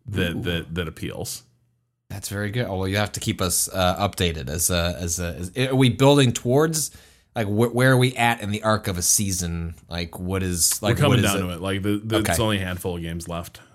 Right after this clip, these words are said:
Speaker 1: Uh, so that's, that's part of what, uh,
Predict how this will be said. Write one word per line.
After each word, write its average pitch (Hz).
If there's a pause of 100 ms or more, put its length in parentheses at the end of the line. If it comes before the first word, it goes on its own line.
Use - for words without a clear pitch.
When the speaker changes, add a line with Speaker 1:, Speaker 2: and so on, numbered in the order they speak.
Speaker 1:
Uh, 87
so 92 (400)
that's, 110
that's 127
part 120
of 113
what, 101
uh, 95